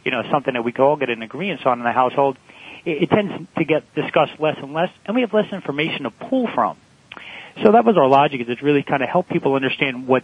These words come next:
their own value system is with money. Then they can start making some decisions, because then at that point in time, they begin to understand their own relationship,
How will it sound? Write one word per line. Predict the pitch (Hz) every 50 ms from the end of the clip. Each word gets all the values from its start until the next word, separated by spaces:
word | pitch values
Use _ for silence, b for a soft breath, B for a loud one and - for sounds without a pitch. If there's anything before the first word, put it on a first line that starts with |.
| - -
their | 147 143 143
own | 131 143 131 123 123 117
value | 113 139 143 170 208 220 156 131 117 - -
system | 127 117 - - 120 113 117
is | 113 110 107
with | 113 110 -
money. | 127 131 127 131 135 135 - _ _ b b b b b _ -
Then | 180 208
they | 254 262
can | - 180
start | - - 165 151 151
making | 156 147 - 147 131 - -
some | 131 120
decisions, | 117 - - - 208 196 151 135 131 120
because | - - 127 - 151 139
then | - 196 220
at | 101 - -
that | 104 110 -
point | - 160 139 143
in | 135
time, | 143 143 143 135 135 131
they | - 185
begin | 175 185 165 - 170 147
to | - 147
understand | - 160 147 135 170 - - - 139 131 123
their | 123 120 - - -
own | 156 180 208 196
relationship, | 170 131 117 117 117 113 - 120 110 - - 135 123